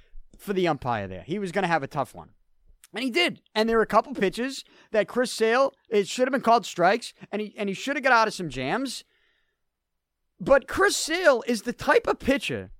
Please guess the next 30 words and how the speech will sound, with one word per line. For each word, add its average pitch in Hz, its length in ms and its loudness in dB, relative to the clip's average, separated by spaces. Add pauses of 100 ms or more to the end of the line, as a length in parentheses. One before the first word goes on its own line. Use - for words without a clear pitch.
(640)
that 254 260 4 (380)
we're 240 240 0
used 320 460 2
to 269 100 -2
seeing, 190 640 -2 (180)
we, 277 180 -10
maybe 392 380 0
not 349 160 4
even 233 180 -4
talking - 380 -2
about 139 280 -4
that 123 220 -2
because, 175 480 0 (360)
all 302 80 6
right, 269 100 4
you 247 60 0
don't 302 180 2
get 277 120 4
a - 20 -6
call 165 360 2
or 120 60 -6
two, - 260 -14
right, 147 280 2 (280)
in 185 120 -2
a - 20 -2
big 147 200 -4
spot. 101 280 -8 (1040)
Chris - 240 2
Sale 311 240 2
still, 269 680 -2